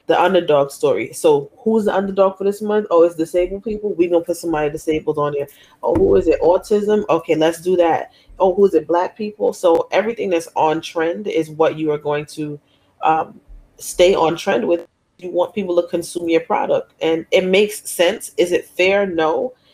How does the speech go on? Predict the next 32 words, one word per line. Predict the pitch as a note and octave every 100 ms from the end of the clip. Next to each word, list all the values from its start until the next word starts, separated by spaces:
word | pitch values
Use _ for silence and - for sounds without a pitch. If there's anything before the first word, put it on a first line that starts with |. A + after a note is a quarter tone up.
| _
It's | F3 F3+
always | - G3 G#3+ F#3
gonna | F3+
be | E3+ F3
the | E3
way | D#3 D#3+
things | - D#3 E3
are | D#3 D#3+ D#3
until | D#3+ E3+ D#3 D#3
we | D3 E3 D#3+ D#3 _
pretty | F#3 D#3+
much | D#3 D3+ -
kind | D#3 C#3
of | C#3+ C#3 _ _ _ -
revamp | D#3+ F#3 D#3+ D#3+ D#3+ - _ _ _ _ _ _
the | D#3 D3+
systemic | - F3 E3+ E3 E3 D#3 - - _ _ _ _
issues | F#3 F#3 E3+
that | D#3+ C#3+
we | D#3+
have | E3+ D#3
in | D3+
this | D#3+
country. | - G#3 A#3+ -
At | D#3 -
the | -
end | E3+
of | E3+
the | D#3
day, | D#3+ F3 A3+ - - _ _
these | E3+ F#3 -
people | G3+ F#3+ - D#3+ D#3 - -